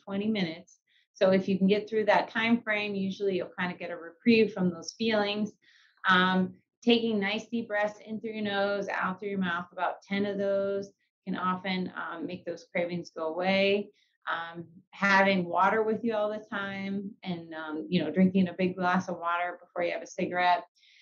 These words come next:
And then having, like, a to-do list of things that you could do instead of smoking. Um, maybe it's,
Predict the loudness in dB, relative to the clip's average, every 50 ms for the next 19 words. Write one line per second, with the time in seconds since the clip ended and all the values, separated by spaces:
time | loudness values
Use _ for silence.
0 | -20 -20 _ _ 0 4 6 6 6 6 4 2 2 2 2 4 4 2 2 2
1 | 2 2 2 2 0 -2 -2 -4 0 2 4 4 4 4 4 2 2 2 2 0
2 | -2 -6 -10 -14 -14 -12 -10 -6 -4 -2 -2 -2 -2 -4 -8 -6 -6 -6 -6 -4
3 | -4 -6 -6 -4 0 0 2 2 2 0 -2 -4 -4 -6 _ -6 -6 -6 -6 -10
4 | -6 -2 2 2 4 2 2 0 -6 -10 -12 -12 -12 -16 -18 -18 _ _ _ _
5 | _ _ 0 2 4 4 6 4 4 4 4 4 4 4 4 2 -2 -10 -10